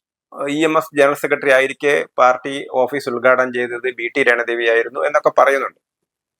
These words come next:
പക്ഷെ എന്ത് തന്നെയായാലും കേരളത്തിലെ പാർട്ടിയിൽ പിണറായി വിജയന് ഒരു അപ്രമാദിത്വമുണ്ട്. കേരളത്തിലെ പാർട്ടിയിലല്ല, ഇന്ത്യയിലെ തന്നെ സി പി എമ്മിൽ ഒരു പിണറായി വിജയന് അപ്രമാദിത്വമുണ്ട്.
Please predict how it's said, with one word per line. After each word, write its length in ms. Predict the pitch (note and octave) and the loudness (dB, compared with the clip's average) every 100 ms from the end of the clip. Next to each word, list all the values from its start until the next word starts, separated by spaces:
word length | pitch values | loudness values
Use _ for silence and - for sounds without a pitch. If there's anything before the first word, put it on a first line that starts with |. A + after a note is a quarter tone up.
| _ | _
പക്ഷെ 160 | - F#3+ | 2 4
എന്ത് 260 | F#3+ A3+ | 6 6
തന്നെയായാലും 520 | G#3+ G3 F3 D#3+ G3 _ _ _ _ - | 6 4 2 0 -8 _ _ _ _ 0
കേരളത്തിലെ 500 | E3 F#3 F#3+ F#3 E3+ E3 | 4 4 2 0 -2 2
പാർട്ടിയിൽ 560 | C3 C3 C#3 C3 E3 - _ _ _ _ _ | 0 0 -6 -8 -10 -14 _ _ _ _ _
പിണറായി 380 | C#3 C#3 D#3 E3 | 2 4 4 2
വിജയന് 340 | E3 C3 C3 C3 | 0 -4 -4 -4
ഒരു 140 | C3+ A#2 | -2 -2
അപ്രമാദിത്വമുണ്ട്. 880 | - - D3+ D3+ D3 C#3 A#2+ G#2+ F#2 - _ _ - | 0 0 2 2 0 -4 -10 -10 -14 -20 _ _ -2
കേരളത്തിലെ 380 | B2+ C3+ D3 D#3+ | 2 4 2 -2
പാർട്ടിയിലല്ല, 500 | D3+ C#3 C3 C#3+ D#3 D#3+ | 2 2 0 -6 -4 -4
ഇന്ത്യയിലെ 300 | C#3+ C#3+ D#3+ | -4 -2 -2
തന്നെ 200 | C#3 A#2 | 0 -6
സി 200 | A2+ B2+ B2+ | -6 -6 -4
പി 60 | C3+ | -2
എമ്മിൽ 240 | B2+ B2 - _ - | -2 -4 -8 _ -10
ഒരു 200 | A#2+ C3+ C3+ | -4 -4 0
പിണറായി 300 | A2 A2+ B2 | 0 2 2
വിജയന് 240 | A#2 A2 G#2 | 0 -4 -4
അപ്രമാദിത്വമുണ്ട്. 760 | G#2+ A2+ G#2+ G2 G2+ F#2 F2 | -2 0 0 -2 -10 -10 -12